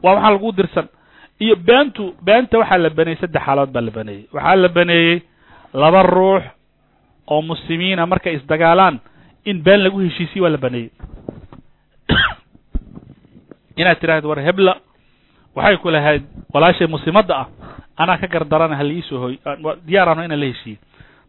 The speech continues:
Tan kale u imanaysa waxaa leedahay, "Hebla, waxay lahayd walaashay muslimadda, anaa ka gardaran." Waa loo baahan yahay beentaas oo kale. Maxaa yeelay?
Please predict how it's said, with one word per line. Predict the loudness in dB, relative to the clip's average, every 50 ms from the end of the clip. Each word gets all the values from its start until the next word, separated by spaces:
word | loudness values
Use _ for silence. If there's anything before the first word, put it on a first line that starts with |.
| -14 -12
Tan | -4 0
kale | 2 4 4 4
u | 4
imanaysa | 2 2 2 2 2 2
waxaa | 2 2 2
leedahay, | 2 2 2 2 2 0
"Hebla, | 0 0 0 0 0 -2 _ _ -6
waxay | -4 -2 0 0
lahayd | 0 0 -2 -2
walaashay | 0 0 0 0 0 -4 -8
muslimadda, | -8 -8 -8 -6 -6 -4 -4 -2
anaa | -2 -4 -4
ka | -4 -4
gardaran." | -2 -2 0 2 2 4 4 2 0 _ _ _ _ _ _ _ _ -10
Waa | -6
loo | -6 -6 -4
baahan | -4 -4 -4 -4
yahay | -4 -4
beentaas | -6 -8 -8 -10 -12 -12 -12
oo | -16
kale. | -14 -10 -10 -8
Maxaa | -2 0 2 4
yeelay? | 6 6 4